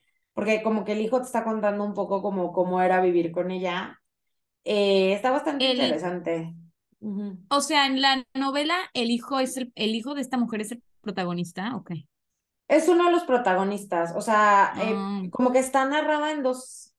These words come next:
Speaker 1: o como en dos voces.
Speaker 2: En dos
Speaker 1: Una
Speaker 2: tiempos,
Speaker 1: que,
Speaker 2: ajá.
Speaker 1: ajá, sí, y en dos tiempos, una es el hijo y otra es, es, o sea,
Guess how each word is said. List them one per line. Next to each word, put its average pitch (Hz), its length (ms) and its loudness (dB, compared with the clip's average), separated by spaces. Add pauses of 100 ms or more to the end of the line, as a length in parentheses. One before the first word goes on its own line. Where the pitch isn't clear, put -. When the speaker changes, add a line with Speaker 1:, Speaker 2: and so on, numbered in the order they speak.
Speaker 1:
o - 140 -4
como 196 280 -2
en 190 160 -2
dos 202 300 0
voces. 208 640 -4 (180)
Speaker 2:
En 220 160 -4
dos 233 240 4
Speaker 1:
Una - 0 -
Speaker 2:
tiempos, 240 560 2
Speaker 1:
que, - 20 -20
Speaker 2:
ajá. 214 420 -2
Speaker 1:
ajá, 208 320 -2
sí, 220 220 -6
y 196 180 0
en 180 100 0
dos 190 140 0
tiempos, 226 600 -2
una 202 340 -2
es 196 140 -6
el 214 160 -2
hijo 233 600 -2 (680)
y 240 300 6
otra 233 540 4
es, 208 600 -6
es, 190 280 -8 (100)
o 202 60 -2
sea, 180 480 -4